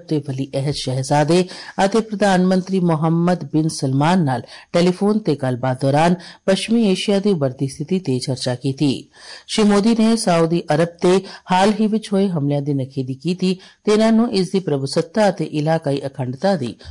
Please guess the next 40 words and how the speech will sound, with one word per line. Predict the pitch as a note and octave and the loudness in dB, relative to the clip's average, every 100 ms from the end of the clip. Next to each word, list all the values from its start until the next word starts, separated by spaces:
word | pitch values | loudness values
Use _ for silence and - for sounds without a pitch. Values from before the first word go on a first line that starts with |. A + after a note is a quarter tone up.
| - F#3+ | -6 -2
ਉਲੰਘਣਾ | G3+ F#3 B2+ B2+ | 0 0 0 0
ਦੱਸਿਆ। | C3 C#3 F3+ C#3 A2 - - - - | 0 0 0 0 -2 -6 -18 -12 -4
ਇੱਕ | G3 | -2
ਸੋਸ਼ਲ | - F#3+ F#3+ | 2 0 2
ਮੀਡੀਆ | F#3+ F#3 F#3 F3+ | 2 2 2 2
ਪੋਸਟ | F3 F#3+ - | 2 0 2
ਵਿੱਚ | G#3 C#3+ | -2 0
ਉਨ੍ਹਾਂ | C3+ | -2
ਕਿਹਾ | - D3+ F3+ | -2 2 2
ਕਿ | F3 | 0
ਦੋਵੇਂ | B2 B2 B2 | -4 -4 -2
ਧਿਰਾਂ | D#3 E3 E3+ - - - F#3+ | 0 2 0 -2 -18 -2 0
ਇਸ | F#3+ D#3+ | 2 2
ਗੱਲ | F3+ F#3+ | 2 2
ਤੇ | G3 | 0
ਸਹਿਮਤ | F#3+ E3+ D3+ D3+ - | 0 2 0 0 0
ਹੋਈਆਂ | E3+ F3 F#3 | 2 2 0
ਕਿ | F#3+ | -2
ਖੇਤਰੀ | D#3 - F#3+ F#3+ C3 | -6 -2 -2 0 -4
ਸ਼ਾਂਤੀ | B2 D#3+ D#3 - E3+ | -2 0 0 0 -2
ਅਤੇ | D3 C#3+ D#3+ E3 - - | 0 0 0 -2 -14 -18
ਸਥਿਰਤਾ | - - F#3+ F#3+ A3 | -8 -2 -2 2 0
ਦੀ | E3 F3+ | 2 0
ਜਲਦ | D3 D#3 F3 | 0 0 0
ਤੋਂ | F#3+ D#3+ | 0 -2
ਜਲਦ | C#3+ B2+ | 0 -2
ਬਹਾਲੀ | B2+ B2 D#3 D#3 D#3+ - - - | -4 0 0 2 0 -4 -20 -2
ਬੇਹੱਦ | E3 F#3+ C#3 A#2+ | 2 2 0 -2
ਅਹਿਮ | C#3+ B2+ C3+ | -2 0 0
ਹੈ। | D3 C3 - _ _ - - - | 0 0 -4 _ _ -16 -12 -2
ਪ੍ਰਧਾਨ | G3 G3 F#3+ | 2 4 4
ਮੰਤਰੀ | F#3+ F#3 A3 | 2 2 2
ਨੇ | G#3+ A3 B3 | 2 2 2
ਇਹਨਾਂ | F3 D3+ | 2 2
ਮੁਸ਼ਕਿਲ | D3+ D3+ D#3+ | 0 0 -4
ਸਮਿਆਂ | D3+ C#3+ C#3+ C#3+ | -2 0 0 0
ਦੌਰਾਨ | C#3 C#3+ D#3+ | 2 2 2
ਭਾਰਤੀ | E3+ F3 D3+ C#3 | 2 0 0 -4
ਭਾਈਚਾਰੇ | C3 B2+ B2+ C#3+ E3 | -4 -4 -2 0 0
ਦੀ | E3+ | 2